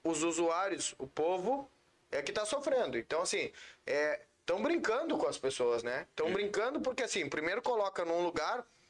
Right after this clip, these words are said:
Speaker 1: que não tem condição nenhuma, né? Nenhuma de receber. É, os ônibus, ele, é, terra, é, tu,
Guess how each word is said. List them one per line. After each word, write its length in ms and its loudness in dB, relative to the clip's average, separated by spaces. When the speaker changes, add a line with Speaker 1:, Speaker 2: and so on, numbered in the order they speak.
Speaker 1:
que 100 0
não 140 0
tem 180 -4
condição 420 0
nenhuma, 500 0
né? 260 -4
Nenhuma 580 0
de 240 -2
receber. 580 -2
É, 300 0
os 160 0
ônibus, 380 0
ele, 340 0
é, 460 0
terra, 520 0
é, 360 0
tu, 360 -2